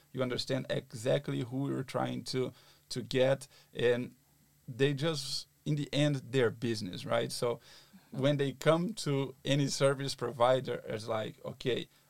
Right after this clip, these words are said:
Speaker 1: I need a return on my investment."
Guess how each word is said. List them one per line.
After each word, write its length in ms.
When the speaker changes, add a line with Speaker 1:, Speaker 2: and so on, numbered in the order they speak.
Speaker 1:
I 140
need 300
a 60
return 480
on 220
my 160
investment." 760